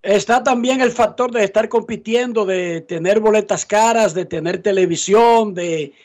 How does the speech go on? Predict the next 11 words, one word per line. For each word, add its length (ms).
de 140
tener 320
atención. 760
Hay 100
muchísimas 520
razones 400
por 160
las 100
que 100
un 100
equipo, 600